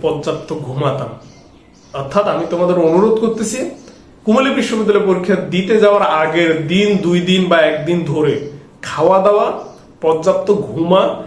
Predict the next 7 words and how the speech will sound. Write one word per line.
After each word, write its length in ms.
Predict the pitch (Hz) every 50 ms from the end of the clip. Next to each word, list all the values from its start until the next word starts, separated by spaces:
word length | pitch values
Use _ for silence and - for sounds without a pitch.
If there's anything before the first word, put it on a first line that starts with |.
| - - -
এই 160 | 202 247 -
কাজটা 320 | - 214 196 - - 185
করবে। 300 | 160 - 143 123 117 131
Especially 500 | 135 - - - - - - 208 214 214
যে 220 | 185 143 151 175 185
কাজটা 460 | 185 - 214 214 214 214 - 262 247
করলে 540 | 226 233 185 180 165 160 165 202 - -